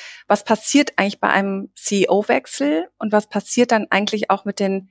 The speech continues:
jeweiligen Kommunikationsverantwortlichen? Weil die müssen ja im Zusammenspiel total gut zusammenpassen. Das hat nichts nur damit zu tun, dass sie sich gut kennen sollten und sich sehr vertrauen sollten, sondern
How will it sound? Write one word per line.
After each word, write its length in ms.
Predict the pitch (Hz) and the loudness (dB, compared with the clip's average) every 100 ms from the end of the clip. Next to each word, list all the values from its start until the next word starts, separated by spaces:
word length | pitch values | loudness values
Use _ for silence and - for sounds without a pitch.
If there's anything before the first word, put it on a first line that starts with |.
| _ | _
jeweiligen 460 | 214 208 202 190 | 2 4 4 2
Kommunikationsverantwortlichen? 1600 | 185 190 185 - 185 - 277 285 - - 156 160 160 - 170 175 | -4 -2 -2 -2 -6 2 2 4 -2 -2 -2 0 -2 -2 -4 0
Weil 160 | 175 175 | 2 0
die 320 | 185 233 277 - - _ _ _ _ | 0 0 0 -2 -20 _ _ _ _
müssen 240 | 233 - | 0 2
ja 100 | 226 | 2
im 120 | 196 196 | 2 -2
Zusammenspiel 1000 | 196 208 240 226 - - 185 190 214 220 - | -2 0 2 0 -4 -2 2 4 2 0 -8
total 440 | 196 - 220 233 | -4 -2 2 2
gut 220 | 226 226 | 2 -6
zusammenpassen. 760 | - 190 196 196 196 214 - 147 | -6 -2 0 0 -2 -4 -2 -4
Das 160 | 151 214 | -2 -4
hat 120 | 226 | -2
nichts 220 | 220 - | -6 -6
nur 80 | 196 | -2
damit 240 | 196 196 | -2 -2
zu 80 | - | -12
tun, 220 | - 226 | -4 -2
dass 160 | 202 - | 0 -4
sie 60 | |
sich 180 | 180 - | -8 -8
gut 180 | 175 - | -12 -10
kennen 320 | - 311 269 | 2 4 4
sollten 360 | 160 156 170 - | 4 0 0 -2
und 100 | - | -8
sich 120 | 175 | -2
sehr 160 | 185 190 | 0 0
vertrauen 560 | 175 - - 240 240 | -2 -2 2 4 2
sollten, 460 | 185 170 170 196 233 - - - - | 2 0 0 -6 -8 -10 -14 -16 -10
sondern 520 | - 208 208 202 208 | 0 4 4 4 2